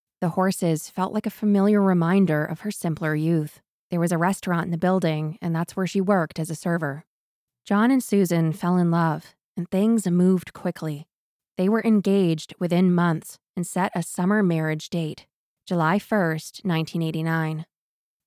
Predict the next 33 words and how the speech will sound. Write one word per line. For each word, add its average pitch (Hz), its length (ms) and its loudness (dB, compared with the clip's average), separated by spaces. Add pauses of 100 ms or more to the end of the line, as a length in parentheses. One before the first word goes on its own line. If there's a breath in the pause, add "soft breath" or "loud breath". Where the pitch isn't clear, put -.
(120)
Susan 254 340 2
overlooked 220 640 2
John's 180 380 0
recent 175 380 -4
run-in 175 400 2
with 165 100 -2
the 170 100 -2
law. 165 420 0 (340)
He 185 100 0
had 165 100 2
been 160 180 2
busted 160 440 -2
for 165 140 -8
trafficking 220 640 -2
marijuana 190 760 0
on 196 160 -2
Old 165 240 -4
Orchard 156 320 -6
Beach. - 460 -8 (320)
The 180 40 -4
judge 202 220 0
had 285 140 -2
given 220 240 2
him 208 200 2
a - 60 0
year 175 340 2
of 202 120 -4
probation 175 760 -4
with 175 200 -6
mandatory 180 560 -2
substance 180 520 -6
abuse 151 320 -8
counseling. 160 640 -4